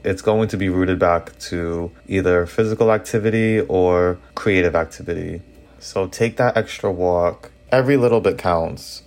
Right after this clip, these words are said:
I'm not saying to take an hour boot camp class to feel confident and to work out any stress that you're going on in your life. There have been multiple studies showing that creativity just thrives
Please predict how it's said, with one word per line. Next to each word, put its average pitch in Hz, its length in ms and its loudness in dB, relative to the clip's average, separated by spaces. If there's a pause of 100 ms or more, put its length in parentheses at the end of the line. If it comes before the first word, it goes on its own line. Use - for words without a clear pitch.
(140)
I'm 110 140 0
not 131 180 2
saying 92 520 0
to 120 100 -6
take 90 180 -4
an 92 140 0
hour 90 640 2 (480)
boot 92 320 0
camp 90 280 -2
class 85 640 0 (100)
to 85 400 2 (380)
feel 92 180 2
confident 85 760 -2
and 82 260 -4
to 85 540 -6 (420)
work 92 460 0
out 87 300 2
any 87 240 -2
stress 87 360 -4
that - 100 -4
you're 87 120 -4
going 87 280 -2
on 85 160 -2
in 85 80 -6
your 82 120 -4
life. 87 320 0 (180)
There 104 280 0
have 117 80 2
been 120 140 2
multiple 107 440 -2
studies 95 680 -2
showing 90 560 2
that 82 380 0 (420)
creativity 117 760 0
just 101 280 -2
thrives 90 800 0